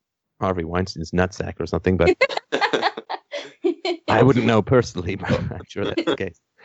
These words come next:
Speaker 2: Unless someone
Speaker 1: So that's
Speaker 2: takes
Speaker 1: the first thing. The second thing is I wouldn't, I wouldn't go straight to,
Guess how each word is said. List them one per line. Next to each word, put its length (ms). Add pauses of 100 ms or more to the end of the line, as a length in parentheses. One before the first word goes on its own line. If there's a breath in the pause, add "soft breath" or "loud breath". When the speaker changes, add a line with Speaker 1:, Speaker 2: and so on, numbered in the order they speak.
(140 loud breath)
Speaker 2:
Unless 160
someone 120
Speaker 1:
So 100
that's 140
Speaker 2:
takes 60
Speaker 1:
the 60
first 220
thing. 100 (140)
The 80
second 400
thing 180
is 160
I 100
wouldn't, 420 (120)
I 80
wouldn't 300
go 120
straight 440
to, 420